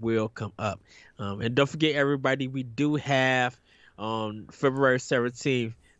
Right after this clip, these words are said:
that, um, Voice of Cards, the sequel, uh, or follow-up, I should say, is coming to Switch also, um, with another game plan for later on. Uh, so we might be getting more Voice of Cards for every four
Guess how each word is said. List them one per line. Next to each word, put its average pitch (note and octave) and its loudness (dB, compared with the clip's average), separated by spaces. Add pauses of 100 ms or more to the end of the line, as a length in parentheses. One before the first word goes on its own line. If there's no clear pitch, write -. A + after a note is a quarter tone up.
that, A2+ 0 (100)
um, G#2+ -6
Voice B2 0
of C3 -4
Cards, A#2+ 2
the A2+ -10
sequel, A2 -2 (420)
uh, A2 0
or A2+ 2
follow-up, B2 2
I A2 -8
should - -10
say, A2 -6 (300)
is C3+ 2
coming A#2 -6
to - -10
Switch - -8 (140)
also, - -8 (360)
um, A#2 -6
with B2+ 6
another A#2+ 4
game A2 0
plan G#2+ -2
for - -8
later G#2 -4
on. F#2 -10 (380)
Uh, G2+ -4
so A#2+ 4
we C3 4
might D3 4
be D#3 0
getting D#3 -2
more C3+ -2
Voice C3+ -2
of E3 -2
Cards D#3+ 0
for - -8
every C#3 -2
four C#3 4